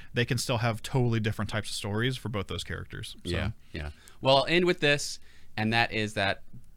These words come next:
Speaker 2: in the absence of the cinema, like I said earlier, this has been a cinematic scope, and this has also been something that we've been able to enjoy as a family.
Speaker 1: Mm-hmm.
Speaker 2: And, you know, looking for bright spots for this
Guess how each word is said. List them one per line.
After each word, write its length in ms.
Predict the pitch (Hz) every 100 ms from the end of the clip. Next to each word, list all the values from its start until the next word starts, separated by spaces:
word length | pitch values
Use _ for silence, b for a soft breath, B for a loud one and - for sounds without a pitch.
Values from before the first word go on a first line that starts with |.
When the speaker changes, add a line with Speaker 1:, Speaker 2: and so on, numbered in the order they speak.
| - - - - - - -
Speaker 2:
in 340 | 117 117 92
the 120 | 98 -
absence 360 | 120 - 131
of 80 | 110
the 60 | 107
cinema, 500 | - 104 90 85 90 -
like 160 | 95
I 60 | 98
said 180 | - 98
earlier, 260 | 92 90
this 160 | 90 -
has 100 | 95
been 120 | 92
a 40 | 85
cinematic 580 | - 101 92 90 90 -
scope, 400 | - 107 110 - b b b b b -
and 180 | 117 113
this 100 | 123
has 80 | 123
also 180 | 135 139
been 120 | 117
something 220 | 120 110
that 40 |
we've 100 | 95
been 120 | 98 101
able 100 | 101
to 80 | 98
enjoy 340 | 92 95 95
as 120 | 85
a 40 | -
family. 480 | - 113 117 123 127 -
Speaker 1:
Mm-hmm. 340 | 147 120 107 101 - -
Speaker 2:
And, 400 | 104 101 101 104
you 140 | 117
know, 180 | 113 107
looking 280 | 101 139 143
for 100 | 135
bright 300 | 104 110 113
spots 440 | - 110 104 - -
for 520 | - 104 95 92 - - - 107
this 220 | 98